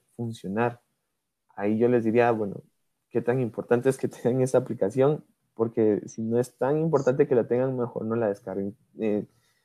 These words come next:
sería, bueno, serían muchas las aplicaciones tal vez, y no me vendría ahorita alguna en específico,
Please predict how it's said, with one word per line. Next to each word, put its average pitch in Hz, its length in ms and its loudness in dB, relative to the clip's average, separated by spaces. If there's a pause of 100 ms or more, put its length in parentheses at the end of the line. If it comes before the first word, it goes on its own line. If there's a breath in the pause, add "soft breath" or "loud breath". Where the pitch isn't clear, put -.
(200)
sería, 135 760 6
bueno, 127 320 4
serían 120 340 2
muchas 143 320 -2
las 120 160 -2
aplicaciones 117 600 -8
tal 104 180 -4
vez, 123 300 2 (240)
y 120 100 -8
no 117 220 0
me 110 340 -2
vendría 104 300 4
ahorita 120 260 6
alguna 120 300 4
en 135 80 2
específico, 139 840 0